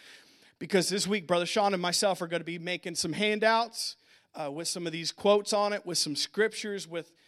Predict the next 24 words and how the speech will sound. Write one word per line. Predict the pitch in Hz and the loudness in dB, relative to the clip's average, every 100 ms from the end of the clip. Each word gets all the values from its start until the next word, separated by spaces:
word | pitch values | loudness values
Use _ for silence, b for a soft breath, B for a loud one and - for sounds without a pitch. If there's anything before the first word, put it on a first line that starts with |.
| b b | b b
with | - 156 | -12 -10
even | - 202 202 180 | -6 -4 -4 -2
more | 190 220 | -2 -2
things | 208 202 185 | -2 -2 -2
that | |
I'm | 175 180 | -4 -4
even | 185 | -8
saying | 170 190 185 196 | -8 -6 -6 -6
this | 196 | -8
morning | 202 208 175 160 | -4 -4 -4 -6
to | 160 | -2
help | 190 262 262 | 2 2 2
you. | 175 165 208 _ _ b b b b | -2 -2 -4 _ _ b b b b
And | - 143 143 | -14 -8 -4
so | 165 | -2
don't | 156 202 | 2 2
be | 208 | 4
overwhelmed. | 220 220 226 208 175 | 4 6 4 0 0
We're | 175 | -2
gonna | 175 | -2
be | 170 | -2
sending | 165 208 196 190 | -2 -4 -4 -4
that | 185 | -2
out | 190 180 180 | -2 -2 -4